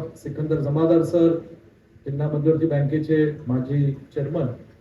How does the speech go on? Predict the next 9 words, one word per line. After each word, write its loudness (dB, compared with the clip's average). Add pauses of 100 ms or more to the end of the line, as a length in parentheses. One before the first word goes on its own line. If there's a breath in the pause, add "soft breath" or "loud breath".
(640)
बिलोडीहून 6
आलेले 6
सन्मान्य 0 (280)
विजयानाथ -2
चोपडे, 2 (760)
इथे 2
उपस्थित 4
व्यासपीठावरील 4 (920)
सर्व 0